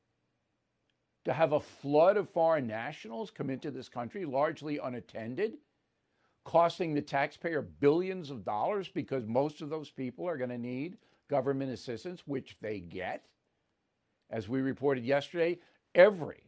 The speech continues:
undocumented person in California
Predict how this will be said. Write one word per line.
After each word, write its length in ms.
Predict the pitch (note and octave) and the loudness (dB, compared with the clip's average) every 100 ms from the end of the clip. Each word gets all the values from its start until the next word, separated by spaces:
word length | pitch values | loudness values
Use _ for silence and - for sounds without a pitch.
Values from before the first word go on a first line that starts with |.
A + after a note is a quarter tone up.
| _ _ | _ _
undocumented 1120 | B2 A2+ A#2+ C#3+ D3+ C#3+ C3 C3 C#3+ C#3 F#2+ - _ _ _ _ _ _ - | -4 0 6 6 4 -2 -4 0 -2 -4 -10 -16 _ _ _ _ _ _ -2
person 440 | F#3 F3+ - A#2 | 0 0 -2 -4
in 120 | C3 | -4
California 800 | A#2+ A#2+ A#2 - A3 G#3 F#2+ | -2 -2 -2 -4 -4 -4 -6